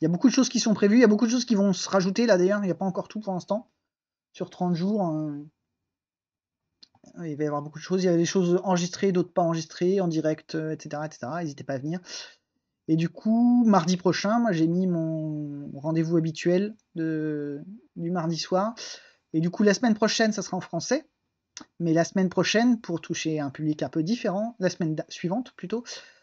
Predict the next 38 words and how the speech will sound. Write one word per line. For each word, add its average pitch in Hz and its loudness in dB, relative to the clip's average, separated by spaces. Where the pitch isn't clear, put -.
euh, 170 -2
ça 160 -2
sera - 0
en 214 6
anglais. 180 0
Euh, 131 -8
donc, 127 -12
euh, 127 -10
ne 123 -10
soyez 175 0
pas 185 2
surpris 196 -4
si - -6
vous 165 -2
venez 165 -2
dans 170 0
deux 170 2
semaines 175 -2
et 147 -6
que 165 -8
vous 151 -4
attendez 202 -2
à 175 0
de 160 0
l'an-, 160 -4
du 165 -6
français, 190 -6
ça 175 -10
sera 175 -8
mon, 147 -10
le, 156 -2
mon 160 2
meilleur 196 4
baragouinage 180 2
d'anglais 160 0
que 175 -10
je - -12
pourrai. 113 -14